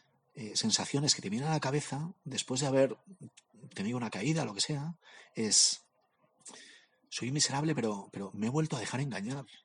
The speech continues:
O sea, me siento engañado", ¿no? Claro, es, es, es, es uno de los triunfos del demonio, ¿no? De decir, "Bueno, te he vuelto a engañar, ¿no? Jesús, que no me deje engañar. Y sobre todo, que nunca me case de, eh,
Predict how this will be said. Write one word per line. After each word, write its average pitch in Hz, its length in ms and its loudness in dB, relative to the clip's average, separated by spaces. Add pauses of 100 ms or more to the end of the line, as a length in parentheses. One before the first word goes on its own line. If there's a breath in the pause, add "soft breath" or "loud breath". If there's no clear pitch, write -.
(140)
O - 40 -20
sea, 131 140 -2
me 104 120 0
siento 110 200 2
engañado", 117 600 -6 (360)
¿no? 160 220 -12 (460 loud breath)
Claro, 127 180 -2
es, 95 180 2
es, - 220 0
es, - 320 0
es - 220 -2
uno 104 120 2
de 107 60 4
los 92 160 -2
triunfos 135 360 0
del 90 120 -4
demonio, 104 340 0
¿no? 90 160 -6
De - 100 -6
decir, 95 220 -8
"Bueno, 110 320 -6 (180)
te 117 80 0
he - 20 2
vuelto 120 240 -4
a 110 40 -2
engañar, 98 380 -6
¿no? 175 200 -8 (400 loud breath)
Jesús, 139 260 2
que - 100 2
no 143 80 0
me 180 100 4
deje 117 220 -2
engañar. 92 400 -4 (640 loud breath)
Y - 80 -2
sobre 123 240 4
todo, 160 300 4
que 110 120 0
nunca 170 260 2
me 151 120 2
case 107 260 4
de, 104 100 6 (220)
eh, 127 180 -8